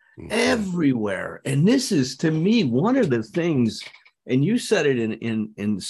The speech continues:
Speaker 2: in so many words too, Joe, is one of the, I think, the most important things that is part of my practice. And I don't do this perfectly, but the idea that it's not all about me.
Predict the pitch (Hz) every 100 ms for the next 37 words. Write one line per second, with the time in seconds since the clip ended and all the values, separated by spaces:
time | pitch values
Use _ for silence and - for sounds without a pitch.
0 | - 98 104 101 - 123 113 104 98 95
1 | 104 98 - - 185 220 127 104 90 85
2 | - - - - _ - 127 120 - -
3 | 127 160 262 226 147 143 135 127 123 _
4 | _ - 151 196 202 - 127 92 - -
5 | - _ _ 120 135 143 143 120 107 127
6 | 123 117 - 120 123 110 107 104 92 -
7 | _ _ _ 135 135 - - 160 160 131
8 | 117 127 139 131 - 80 - - - -
9 | - _ - _ - 104 110 139 165 190
10 | 190 202 196 - 208 214 110 - 90 69
11 | - - - - _ 117 110 131 120 113
12 | 123 151 147 110 107 - 107 113 123 -
13 | 107 107 110 110 104 101 101 104 143 160